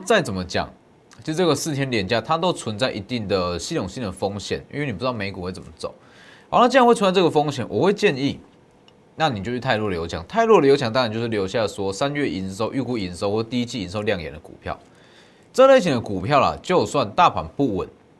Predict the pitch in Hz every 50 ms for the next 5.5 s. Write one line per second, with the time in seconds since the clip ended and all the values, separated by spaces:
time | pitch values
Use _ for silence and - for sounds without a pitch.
0 | _ _ _ - - 135 131 131 123 - 127 117 113 113 117 - - 147 147 131
1 | 123 117 117 127 120 117 - 135 123 110 117 113 110 - - 165 196 202 170 -
2 | 107 95 92 - 139 120 107 87 85 - - 113 98 87 - - 104 101 104 104
3 | - - - - - - _ _ - - - - _ _ _ - 180 196 185 170
4 | 170 180 175 139 123 - 131 110 92 98 107 135 131 110 90 76 78 - - 110
5 | 90 - 90 87 80 - 87 78 71